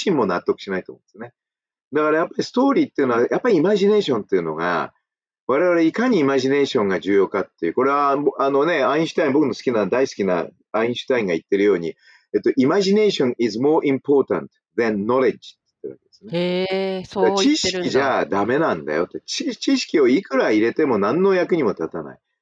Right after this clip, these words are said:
Speaker 1: やっぱりイマジネーションなんだ。だから、まあ、そういうイマジネーションっていうのは、もっと具体的に言うと、イメージを本当に可視化できる能力っていうか、
Speaker 2: うん。
Speaker 1: だからそれをしっかり持てると、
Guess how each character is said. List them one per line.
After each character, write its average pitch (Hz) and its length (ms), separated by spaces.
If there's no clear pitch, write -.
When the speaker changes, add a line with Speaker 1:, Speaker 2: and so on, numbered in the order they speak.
Speaker 1:
や 147 100
っ - 60
ぱ - 80
り 135 140
イ 135 60
マ 214 180
ジ 233 120
ネ 254 160
ー - 20
シ 160 120
ョ 117 60
ン 95 60
な 82 120
ん 73 60
だ。 71 100
だ 120 160
か 127 100
ら、 127 140
ま 175 160
あ、 143 60
そ 190 120
う 220 80
い 214 40
う - 20
イ 202 40
マ 233 140
ジ 233 120
ネ 262 120
ー 247 40
シ - 120
ョ 156 220
ン - 40
っ - 40
て 160 100
い 165 100
う 170 120
の 180 100
は、 196 160
も 202 120
っ - 60
と 175 140
具 139 120
体 151 160
的 143 40
に 151 60
言 151 100
う - 20
と、 147 80
イ 131 160
メ 240 260
ー - 40
ジ 143 140
を 110 100
本 196 200
当 226 120
に 202 80
可 180 160
視 - 80
化 165 140
で 151 100
き 147 160
る 113 100
能 95 180
力 76 220
っ - 100
て - 60
い 73 40
う - 20
か、 69 300
Speaker 2:
う 165 40
ん。 156 440
Speaker 1:
だ 120 60
か - 80
ら 127 40
そ - 160
れ 254 100
を 262 100
し - 220
っ - 40
か - 60
り 220 80
持 139 160
て 175 120
る 135 120
と、 151 400